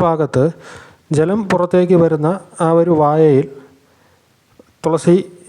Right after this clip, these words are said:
ഇല അല്ലെങ്കിൽ തെച്ചിപ്പൂവ്, അതുമല്ലെങ്കിൽ ചെമ്പരത്തി പൂവൊക്കെ നിങ്ങൾ വയ്ക്കാറുണ്ട്. തികച്ചും തെറ്റായൊരു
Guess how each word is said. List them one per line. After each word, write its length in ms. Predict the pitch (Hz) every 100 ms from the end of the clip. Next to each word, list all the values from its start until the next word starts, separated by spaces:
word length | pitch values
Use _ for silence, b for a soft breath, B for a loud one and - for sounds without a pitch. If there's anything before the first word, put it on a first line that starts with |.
| -
ഇല 100 | 175 180 214 - -
അല്ലെങ്കിൽ 320 | 156 156 156 165 160
തെച്ചിപ്പൂവ്, 640 | 143 143 160 165 165 175 220 - - - - 175
അതുമല്ലെങ്കിൽ 440 | 165 160 156 160 156
ചെമ്പരത്തി 380 | 147 151 156 160
പൂവൊക്കെ 380 | 160 147 135 147 180 - _ _ -
നിങ്ങൾ 180 | 151 135 190
വയ്ക്കാറുണ്ട്. 540 | 180 - 143 123 110 107 - - B _ _ _ _ _ -
തികച്ചും 400 | 156 151 185 202 202 -
തെറ്റായൊരു 520 | 170 196 190 185 175